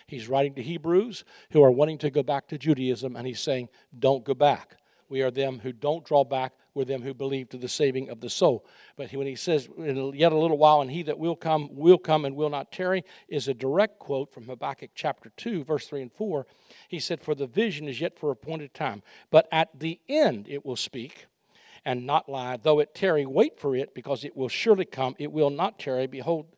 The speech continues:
his soul which is lifted up is not upright in him, but the just will live by faith." That was a direct quote. He calls it an it, a vision. "Though it tarry, wait for it, because it will come,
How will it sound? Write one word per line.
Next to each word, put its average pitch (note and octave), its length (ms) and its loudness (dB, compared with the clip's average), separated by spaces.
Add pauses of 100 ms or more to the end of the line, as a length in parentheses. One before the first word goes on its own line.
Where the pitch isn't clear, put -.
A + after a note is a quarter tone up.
(140)
his D#3+ 220 -6
soul F#3 260 4
which E3 220 -4
is C3+ 160 -4
lifted E3+ 280 -2
up E3 200 -2
is C3+ 260 -2
not E3+ 320 0
upright E3 340 4
in C#3 140 -10
him, C3+ 220 -4 (340)
but D3 160 -4
the C#3 80 -8
just E3 340 -2
will D3+ 160 2
live D#3 280 -6
by E3 180 -2 (140)
faith." C3 340 -6
That D3 180 -6
was C#3+ 140 -16
a C#3 60 -8
direct C#3+ 420 -6
quote. D3+ 320 -4
He C#3+ 140 -14
calls D#3+ 340 -4
it D#3 220 -8
an C3+ 160 -2 (120)
it, G3+ 340 2 (100)
a C3+ 80 -6
vision. E3 560 -2
"Though E3 180 -2
it - 100 -16
tarry, D#3 280 -6
wait E3+ 340 -6
for C#3+ 180 -8
it, D3 200 -4
because C3+ 340 -16
it E3 160 -10
will E3+ 120 -10
come, D3+ 360 -2